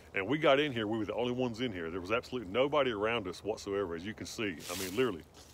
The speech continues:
as you can see around me, there is literally nobody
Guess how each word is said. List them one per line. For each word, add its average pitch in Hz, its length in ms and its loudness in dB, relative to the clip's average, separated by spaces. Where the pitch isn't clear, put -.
as 95 80 -8
you 123 60 -4
can 127 120 -8
see 151 140 0
around 143 340 2
me, 101 120 -2
there 113 260 0
is 107 280 -4
literally 120 500 0
nobody 110 560 4